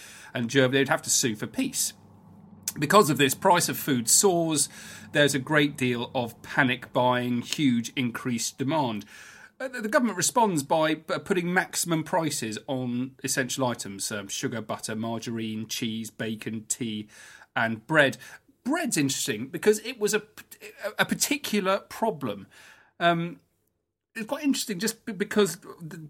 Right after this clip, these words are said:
there was the s-, home baking explosion, huge, um, uh, popularity growth of home baking since we went into lockdown, particularly the first lockdown in the spring of last year.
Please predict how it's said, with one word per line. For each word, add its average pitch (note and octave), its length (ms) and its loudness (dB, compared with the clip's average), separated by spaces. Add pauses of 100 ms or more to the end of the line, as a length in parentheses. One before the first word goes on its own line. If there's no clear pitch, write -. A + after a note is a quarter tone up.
(140)
there F#3+ 120 2
was F3 160 -2
the E3+ 300 -2
s-, D#3+ 200 -8 (140)
home G#3+ 420 8
baking F#3+ 460 4
explosion, E3+ 800 4
huge, F#3+ 340 0
um, D#3 400 2 (320)
uh, D3 320 4
popularity F3 720 2
growth B2+ 340 0
of B2+ 120 -8
home C#3 260 0
baking C#3 500 0 (300)
since C#3+ 320 -4
we E3 160 2
went C3+ 200 2
into A#2+ 180 -4
lockdown, B2+ 320 0
particularly C3+ 360 0
the C3 60 -2
first C3+ 320 0
lockdown G#2 560 -6
in A#2 340 0
the B2+ 220 -10
spring B2 480 -2
of A2+ 180 -10
last G#2 440 -6
year. G#3+ 260 -2